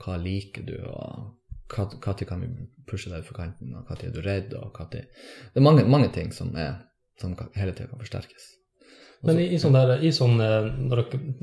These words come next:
Speaker 2: eksempler med sånn historie,
Speaker 1: Mm.
Speaker 2: der dere samarbeider om historier, er det en sånn innforstått le-, regel at det er lov å kaste inn en twist?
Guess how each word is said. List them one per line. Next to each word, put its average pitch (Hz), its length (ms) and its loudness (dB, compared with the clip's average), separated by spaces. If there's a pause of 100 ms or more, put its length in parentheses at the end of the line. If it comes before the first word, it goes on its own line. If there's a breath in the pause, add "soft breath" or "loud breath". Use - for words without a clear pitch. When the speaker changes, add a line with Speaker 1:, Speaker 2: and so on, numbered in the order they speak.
Speaker 2:
eksempler 120 320 4
med 107 120 2
sånn 110 120 2
historie, 113 440 4 (480 loud breath)
Speaker 1:
Mm. 107 280 -6
Speaker 2:
der 110 160 2
dere 107 160 0
samarbeider 117 420 6
om 107 100 2
historier, 110 440 2 (760)
er 139 120 8
det 131 80 8
en 120 80 6
sånn 123 120 6
innforstått 139 400 6
le-, 139 320 4
regel 139 320 6
at 107 140 0
det 117 80 2
er 120 60 6
lov 135 260 8
å 98 60 -6
kaste 131 240 4
inn 117 80 8
en - 40 -4
twist? - 380 -4